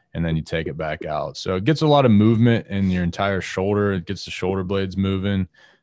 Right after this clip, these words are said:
um, which we've talked about, like, in the groups with,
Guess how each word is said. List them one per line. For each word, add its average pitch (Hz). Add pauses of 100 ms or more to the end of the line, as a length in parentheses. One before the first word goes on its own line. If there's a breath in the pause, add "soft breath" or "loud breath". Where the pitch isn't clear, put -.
(140)
um, 85
which 95
we've 147
talked 127
about, 101
like, 98
in 90
the 87
groups 92
with, 90